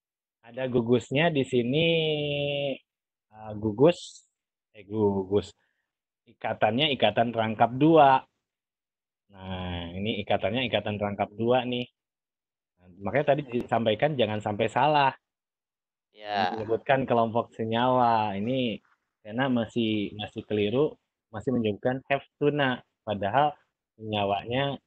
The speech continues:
Speaker 1: nah, ini ya. Oh, dia perbaiki langsung nih, Pak. <laughs> Tirta nih, Tirta.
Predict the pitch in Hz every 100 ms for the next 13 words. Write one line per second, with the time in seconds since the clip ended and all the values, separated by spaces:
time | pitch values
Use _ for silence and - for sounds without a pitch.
0 | _ _ _ 101 98 98 104 123 110 127
1 | - 147 160 151 151 147 156 151 147 147
2 | 113 104 - - - - 147 - _ _
3 | - 143 165 139 127 127 123